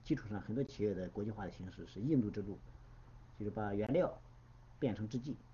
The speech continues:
哎，然后再做制剂的国际化认证，然后出口，这个可以在原料的这种成本上溢价，哎，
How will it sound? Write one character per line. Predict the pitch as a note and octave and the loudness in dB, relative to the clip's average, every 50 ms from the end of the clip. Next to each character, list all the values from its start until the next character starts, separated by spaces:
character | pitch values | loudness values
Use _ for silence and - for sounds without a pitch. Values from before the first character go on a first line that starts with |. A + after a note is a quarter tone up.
| - - - - - - - - - - - - - - - - - | -20 -20 -18 -18 -18 -18 -18 -18 -20 -20 -18 -18 -18 -18 -18 -16 -12
哎， | - D2+ C2 - - - - - - - - - - - - - - - - - | -10 -10 -10 -10 -12 -14 -16 -18 -18 -18 -18 -18 -18 -18 -18 -18 -18 -18 -16 -12
然 | - - D#2+ | -10 -6 -6
后 | F#3 | -4
再 | F#3+ A3+ G2+ | -2 -2 -2
做 | F2+ - B2+ | 0 2 0
制 | G#2+ - - A#2+ | 0 2 0 2
剂 | A2+ A#2+ G#2+ | 4 4 4
的 | F2+ E2+ | 4 2
国 | - D#2+ D2+ | -2 -4 -4
际 | - | -4
化 | - - F#2 | -4 -2 0
认 | A2 G#2 F#2+ | 0 0 2
证， | A2 C3+ - - - - - - | 2 0 0 -2 -6 -12 -12 -10
然 | - - | -10 -10
后 | - | -6
出 | - A2 | -6 -6
口， | - - - - - - - - - - - - - - - - - - - - G2+ | -6 -6 -8 -10 -10 -12 -12 -16 -18 -18 -18 -18 -18 -18 -18 -18 -18 -16 -12 -10 -4
这 | - A#2+ G#2 | 0 2 2
个 | F#2+ | 2
可 | - - B2 | 4 4 4
以 | G#2+ | 6
在 | G#2+ A2 | 6 6
原 | G2 G2 G2 A#2 | 4 6 6 6
料 | D3+ D#3 C3+ | 8 8 8
的 | F#2 F2+ | 8 6
这 | D#2 - | 0 -2
种 | E2 F2 E2+ - - - - - - - - - - - - - - - - - - - - - - - - - | -4 -6 -6 -8 -10 -14 -18 -18 -18 -18 -18 -18 -18 -18 -18 -18 -18 -16 -16 -16 -16 -16 -16 -16 -16 -16 -12 -2
成 | - B2+ B2+ | 4 6 6
本 | A2+ G2+ | 6 4
上 | - F#2+ F3+ - - - - - - - - | 2 -4 -6 -8 -10 -14 -16 -18 -14 -6 -2
溢 | C3 B2+ G#2+ | 0 0 2
价， | - C#3 - - - - - - - - - - - - - - - | 2 0 -4 -4 -6 -16 -18 -18 -18 -18 -18 -18 -18 -18 -18 -16 -16
哎， | - - | -16 -16